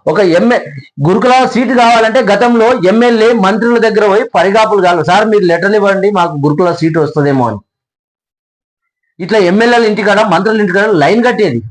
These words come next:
ఇప్పుడు గురుకులాలకు పోవాలంటే తల్లిదండ్రి ఎప్పుడు ఏం మా పిల్ల గురు-, మా పిల్లలు గురుకులాలు ఉన్నారు ఎప్పుడు ఏం వార్త వస్తుందో అని చెప్పేసి భయపడుతున్నారు. ఇప్పుడు నేను ఈ క్షణం చెప్తున్నా,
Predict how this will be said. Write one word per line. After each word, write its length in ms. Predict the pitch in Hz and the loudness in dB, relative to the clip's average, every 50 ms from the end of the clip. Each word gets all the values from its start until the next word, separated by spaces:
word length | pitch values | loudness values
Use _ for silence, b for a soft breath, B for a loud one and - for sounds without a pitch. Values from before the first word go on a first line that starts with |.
| - _ _ _ _ _ _ _ _ _ - | -18 _ _ _ _ _ _ _ _ _ -12
ఇప్పుడు 260 | 190 160 190 208 196 | -8 -4 -2 -2 0
గురుకులాలకు 600 | 165 143 160 175 202 226 233 233 240 240 233 180 | 0 0 0 0 0 2 2 2 2 0 0 0
పోవాలంటే 480 | - 196 214 220 220 214 202 196 214 240 | 0 2 2 2 2 2 0 0 -2 -2
తల్లిదండ్రి 680 | 233 202 165 190 208 220 214 214 185 190 233 359 370 - _ _ - 160 | -2 0 0 0 0 0 0 0 0 0 -2 -2 -6 -8 _ _ -4 -2
ఎప్పుడు 260 | 208 208 208 247 247 262 | -2 0 0 0 0 0
ఏం 180 | 247 233 226 | 0 0 2
మా 100 | 214 214 | 0 0
పిల్ల 240 | 214 208 208 220 240 | 0 0 0 0 0
గురు-, 260 | 233 196 202 220 220 196 | 2 2 2 2 2 2
మా 160 | 185 180 180 | 0 0 0
పిల్లలు 380 | 175 - 180 202 226 233 214 | 0 0 0 0 2 2 0
గురుకులాలు 420 | 190 160 170 175 175 208 208 208 202 | 0 0 0 -2 0 2 2 2 2
ఉన్నారు 200 | 196 202 208 202 | 0 0 0 0
ఎప్పుడు 280 | 170 156 - 220 220 | 0 0 -2 -2 -2
ఏం 240 | 220 196 208 226 226 | 0 0 0 0 2
వార్త 240 | 220 214 214 214 214 | 2 0 0 0 -2
వస్తుందో 260 | 202 208 202 196 190 | -4 -2 -2 0 0
అని 160 | 190 185 185 | 0 0 -2
చెప్పేసి 380 | 180 165 160 175 175 185 233 240 B B B B B _ | -4 -4 -4 -4 -4 -4 -4 -6 B B B B B _
భయపడుతున్నారు. 760 | 123 117 147 170 202 202 220 247 247 208 226 175 123 98 87 - _ _ _ _ B B B B - | -4 -2 0 0 2 2 0 0 0 0 -2 -2 -4 -4 -8 -12 _ _ _ _ B B B B -4
ఇప్పుడు 300 | 214 196 - 277 311 294 | -4 -4 -2 -2 0 0
నేను 260 | 254 226 233 262 247 | 2 2 2 2 2
ఈ 160 | 214 214 247 254 | 2 2 0 0
క్షణం 340 | - 254 240 262 269 262 | 0 -2 0 0 0 0
చెప్తున్నా, 460 | 254 214 196 226 226 208 156 113 101 | 0 -2 -2 -2 -2 -2 -2 -4 -6